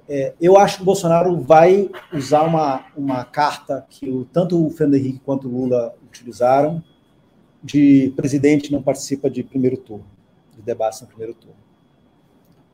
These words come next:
É, e falar, "Eu só vou no mano a mano." Eu acho que é possível para evitar um, uma,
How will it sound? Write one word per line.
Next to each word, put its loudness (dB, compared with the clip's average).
É, -8
e -14
falar, -2
"Eu -6
só -2
vou 0
no -2
mano 4
a 6
mano." -2
Eu -8
acho -8
que -20
é -20
possível -8
para 2
evitar 2
um, -2
uma, -8